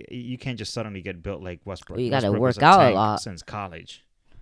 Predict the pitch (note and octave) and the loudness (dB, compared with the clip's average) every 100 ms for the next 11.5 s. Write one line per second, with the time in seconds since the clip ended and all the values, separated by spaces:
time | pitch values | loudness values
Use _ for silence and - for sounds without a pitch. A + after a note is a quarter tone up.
0 | - _ - - A#3 B3 A#3+ B3 A#3+ G3+ | -20 _ -16 -8 -6 -4 -4 -4 -4 -4
1 | G3 G#3 A3+ A3+ G3+ G3 F3+ G3 F#2 - | -6 -4 -2 -2 0 -2 -4 -6 -6 -6
2 | C3 C3 C#3 D3+ G#3+ - B2+ _ _ F#3 | -8 -8 -10 -12 -14 -14 -16 _ _ -12
3 | F#3+ F#3 F3+ D#3+ - F#3 G#3 C#4 B3+ A#3 | -8 -6 -6 -6 -4 2 2 2 -2 0
4 | G3+ G3+ F#3+ C#3+ E3+ D#3 G3 C#3 C#3+ F#3 | 2 0 0 0 0 2 2 0 -2 0
5 | D#3 - D3+ - C#3+ C#3 A#2 - A2+ F#2+ | 0 2 0 2 4 4 0 0 0 0
6 | F#2 G#2+ C3 A#2+ D#3+ - G#3 G#3 F#3+ D#3+ | -2 -4 -8 -8 -10 -10 -10 -8 -10 -10
7 | F3+ E3 F3+ F#3 F#3 F3 - _ C#3 D3 | -10 -10 -10 -10 -10 -12 -18 _ -16 -12
8 | G3 F#3+ D#4 D#4 F#2 - A2 D3+ G#3 F#3+ | -8 -8 -6 -8 -10 -14 -12 -10 -10 -10
9 | F3+ F3+ F#3 F3 B3+ B3+ C4 C4 - C4 | -12 -12 -8 -4 -2 0 -2 -4 -8 -10
10 | - G3+ G#3+ G#3+ E3+ D3 A#2+ A#2 G#2+ A2 | -4 -4 0 0 2 0 0 -2 -2 -4
11 | A#2+ B2+ B2 B2 | -6 -6 -6 -6